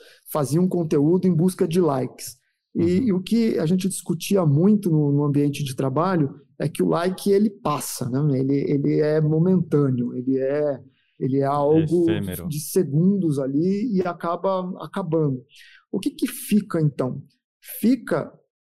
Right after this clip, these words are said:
Speaker 1: na memória desse consumidor a experiência daquela leitura. O que que levou pra vida dele, é, seja a, a parte profissional ou até mesmo o pessoal, daquele conteúdo que ele acabou de ler.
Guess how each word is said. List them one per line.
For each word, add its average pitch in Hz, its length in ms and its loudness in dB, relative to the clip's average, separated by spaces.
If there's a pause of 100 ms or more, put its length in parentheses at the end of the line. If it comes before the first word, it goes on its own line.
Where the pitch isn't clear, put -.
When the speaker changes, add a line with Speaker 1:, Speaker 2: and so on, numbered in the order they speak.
Speaker 1:
na 180 140 0
memória 202 580 2
desse 160 260 -2
consumidor 151 800 0
a 151 60 0
experiência 185 680 2
daquela 185 380 0
leitura. 156 640 0 (180)
O 156 80 -4
que - 140 -6
que - 120 0
levou 190 480 2
pra 190 140 0
vida 151 300 0
dele, 180 500 2 (100)
é, 156 240 -2 (240)
seja 156 300 0 (240)
a, 156 340 -6 (300)
a 151 80 -6
parte 151 320 -4
profissional 147 720 -2
ou 139 120 0
até 151 160 -4
mesmo 175 320 0
o 175 100 -4
pessoal, 175 600 -2 (720)
daquele 208 340 0
conteúdo 190 520 -2
que - 100 -6
ele 185 100 0
acabou 170 460 -2
de 165 180 0
ler. 135 320 0